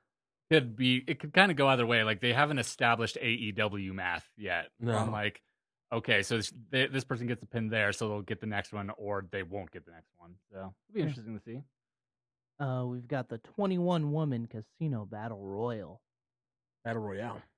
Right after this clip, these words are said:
Speaker 3: Royale with cheese. The winner will receive a match for the inaugural A E W Women's World Championship,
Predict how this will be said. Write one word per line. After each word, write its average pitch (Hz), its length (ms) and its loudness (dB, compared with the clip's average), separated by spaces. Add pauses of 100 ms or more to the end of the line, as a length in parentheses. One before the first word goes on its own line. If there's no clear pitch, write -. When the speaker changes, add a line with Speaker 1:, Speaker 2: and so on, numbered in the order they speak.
(120)
Speaker 3:
Royale 113 920 -2
with 104 120 -8 (200)
cheese. - 180 -18 (1080)
The 135 80 -2
winner 127 500 4
will 113 160 -8
receive 110 440 -12
a 107 60 -16
match 113 380 -6
for 110 140 -20
the 98 100 -20 (180)
inaugural 113 520 -6
A 147 60 -2
E 131 220 -4
W 113 560 -8
Women's 127 360 -4
World 123 320 -4
Championship, 113 600 -8